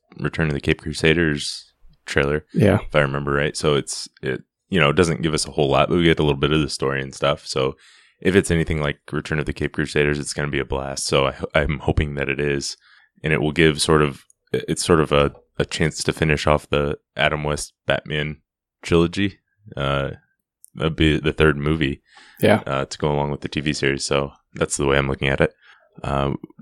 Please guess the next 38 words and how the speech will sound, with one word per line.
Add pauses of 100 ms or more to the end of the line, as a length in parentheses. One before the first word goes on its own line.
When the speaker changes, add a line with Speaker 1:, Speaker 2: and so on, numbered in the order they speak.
(240)
Speaker 1:
kinda
cool
to
see. (420)
I
think
that's
our
first
look
at (220)
Harvey
Dent, (480)
Doctor
Hugo
Strange,
and
I'm
assuming
that's
Doctor
Harleen
Quinzel, (420)
the
blonde
at
the
beginning, (240)
uh,
which
would
be
their
first, (400)
first
look
at
them